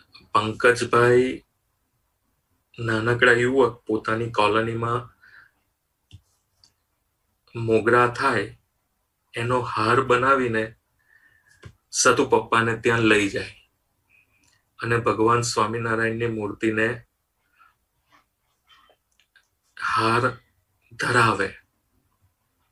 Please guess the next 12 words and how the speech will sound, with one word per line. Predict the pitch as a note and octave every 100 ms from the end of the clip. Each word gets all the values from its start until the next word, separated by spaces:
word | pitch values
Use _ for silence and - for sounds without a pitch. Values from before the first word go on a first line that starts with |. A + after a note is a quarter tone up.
| _ _ _ - - _ _ _ _ _ _ -
ઘણી | A#2+ D3 D3+
વખત | B2+ B2+ A#2+
આવું | A2+ A2+
થતું. | A#2 G#2 - G2+ - _ _ _ _ _ _ _ _ _ _ _ _ _ _ _ _ _ _ _ _ _ _ _ _ _ _ _ _ _ _ _ _ _ _ _ -
એટલે | A2+ A2
સ્વામીશ્રી | - - G2 G#2+ A#2+ - B2+ C3 C3+ D3 - _ _ _ _ _ -
એક | A#2+ A#2+
વખત | A2+ B2 A#2 - - _ _ _ -
સતુ | - A#2+ B2+
પપ્પાને | A#2+ A2+ A#2 A#2 A2+
ત્યાં | A2 A2+ A2
પધાર્યા. | A2+ G#2+ A#2+ A#2+ G#2